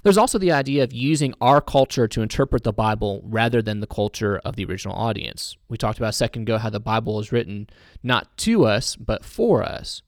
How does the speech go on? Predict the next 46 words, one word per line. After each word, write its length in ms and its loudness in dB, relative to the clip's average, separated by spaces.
We 140 2
can 160 4
maybe 220 2
see 180 0
that 160 4
in 60 -4
something 360 -2
like 200 -6
the 80 -6
book 240 -6
of 160 -4
Leviticus. 760 -2
There 200 6
are 100 6
laws 680 4
in 80 -8
the 60 -8
book 160 -4
of 80 -8
Leviticus 880 -4
that 320 -6
if 160 -4
we 160 4
ask 220 0
the 80 -4
question 360 -2
of, 140 -4
"What 140 0
does 160 0
this 200 -2
mean 340 -6
to 160 -8
me?" 580 -6
and 160 -8
think 120 -4
about, 120 -6
"How 140 0
do 80 2
I 80 0
need 180 -6
to 100 -2
apply 300 0
this 140 -4
to 100 -10
my 140 -6
life?" 460 -2